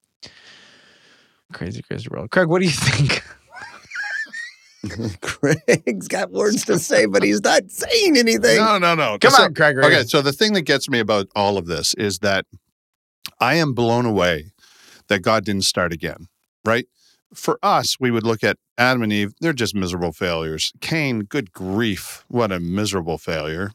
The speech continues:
Speaker 3: And on and on it goes down this line, right? To the point where God says, "Okay, I've had it. I'm gonna flood everything and start fresh." Now, to me, starting fresh means starting fresh. However, God chooses to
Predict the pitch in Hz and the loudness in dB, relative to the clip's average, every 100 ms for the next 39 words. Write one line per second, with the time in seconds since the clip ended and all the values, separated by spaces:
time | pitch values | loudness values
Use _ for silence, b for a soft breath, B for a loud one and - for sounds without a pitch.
0 | _ 117 123 127 151 185 139 104 95 85 | _ -4 -2 0 0 2 2 0 0 -4
1 | 76 76 - 107 110 101 - 131 92 87 | -6 -6 -2 0 0 -4 -2 -2 -2 -4
2 | 104 - b b b b 202 180 220 170 | -4 -6 b b b b -8 -4 -4 -2
3 | 127 120 117 120 107 - 120 101 - 135 | 0 0 0 2 0 0 0 0 0 -2
4 | 156 113 87 82 139 - _ 107 107 107 | 0 0 0 0 -2 -6 _ -4 0 0
5 | 104 95 85 - 113 120 123 92 87 87 | 0 -2 -6 0 2 4 2 0 -2 0
6 | 127 - - 104 110 - - 95 95 - | -2 -6 -4 -4 -2 -2 0 0 0 -4
7 | _ - 160 90 - _ B B B B | _ 0 0 0 -8 _ B B B B
8 | 180 185 170 208 240 196 190 - - - | -4 -2 -2 -2 0 0 -2 -6 -4 0
9 | 175 165 147 - 147 139 110 110 107 110 | 2 2 0 0 0 0 0 0 0 -2
10 | - _ - - - 82 76 71 73 - | -6 _ -8 -6 -2 -2 -2 -6 -10 -4
11 | 101 80 - - - b b b b b | -4 -4 -6 -8 -10 b b b b b
12 | b 120 131 156 131 90 _ - 113 143 | b -2 0 0 0 -2 _ -6 0 2
13 | 190 - - 131 120 107 - - 117 104 | 0 0 0 0 0 -2 -2 0 0 0
14 | 98 | -2